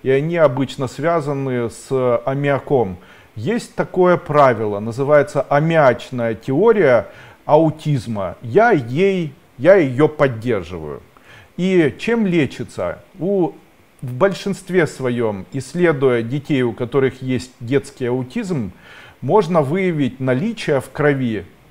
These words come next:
чрезвычайно большого количества аммония, аммиака. Это происходит на фоне какой-то не очень правильной работы печени. И это всё можно устранять. При помощи чего? Есть целый ряд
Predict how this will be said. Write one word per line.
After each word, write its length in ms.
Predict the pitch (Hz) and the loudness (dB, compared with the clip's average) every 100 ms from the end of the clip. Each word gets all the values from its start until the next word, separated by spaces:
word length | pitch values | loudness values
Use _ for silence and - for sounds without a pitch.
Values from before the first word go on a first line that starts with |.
| _ | _
чрезвычайно 800 | - 123 120 123 123 151 123 110 | -10 -8 -4 -4 0 2 2 -2
большого 520 | 95 113 117 208 220 | -2 -4 0 0 2
количества 960 | 160 131 123 143 135 - 123 123 113 - - - - - | 0 -2 -4 -4 -8 -10 0 4 4 0 -14 -20 -20 -8
аммония, 640 | 131 143 160 135 113 92 82 - | -2 2 2 2 0 -6 -10 -10
аммиака. 600 | 123 131 123 - 85 - _ _ _ - | -6 -2 -2 -4 -14 -16 _ _ _ -4
Это 240 | 214 233 | -2 2
происходит 680 | 180 160 147 - 202 170 139 | 0 2 -2 2 2 2 -2
на 80 | 139 | -4
фоне 480 | - 160 170 160 120 - | -4 -2 0 0 -2 -2
какой-то 480 | - 139 160 135 - | -4 -2 2 0 0
не 140 | 127 | -2
очень 320 | 139 123 - 123 | 0 -2 -4 -8
правильной 720 | 139 156 170 139 123 113 92 - - - | 0 2 2 -2 -2 -4 -6 -14 -20 -12
работы 460 | - 131 151 147 143 | -4 0 0 0 -4
печени. 600 | 147 113 - 95 78 76 _ _ _ _ - _ | -2 -4 -6 -14 -14 -16 _ _ _ _ -20 _
И 80 | 220 | -4
это 260 | 269 214 | 0 0
всё 280 | 170 - 240 | -2 -2 -2
можно 760 | 165 165 185 147 175 165 147 127 - | 0 0 0 0 2 4 2 -2 -10
устранять. 720 | 127 - 156 147 143 104 90 - | -10 -6 0 2 2 -2 -4 -8
При 100 | 127 | -6
помощи 420 | 123 156 151 - | -2 0 -2 -4
чего? 300 | - 143 110 | -6 -4 -2
Есть 380 | 123 233 - - | -2 -4 -6 -2
целый 560 | 202 196 185 170 143 107 | 2 4 4 2 0 -4
ряд 460 | 117 147 127 - | 2 4 4 2